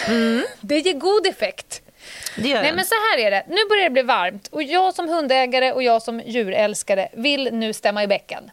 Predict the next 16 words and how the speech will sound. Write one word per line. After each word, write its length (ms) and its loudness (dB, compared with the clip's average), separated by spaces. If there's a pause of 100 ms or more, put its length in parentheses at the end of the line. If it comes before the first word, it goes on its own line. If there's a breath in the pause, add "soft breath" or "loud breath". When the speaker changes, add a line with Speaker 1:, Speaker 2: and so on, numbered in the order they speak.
(120)
Speaker 1:
Mm. 200 0 (1120 loud breath)
Speaker 2:
Så 120 0
här 200 2
är 140 4
det, 100 4
att 180 -4
om 140 -2
det 60 4
är 200 2
tjugo 540 -2
grader 480 2
ute 580 -2 (260)
och 220 -4
en 180 -2
bil 460 -2 (120)
står 580 -4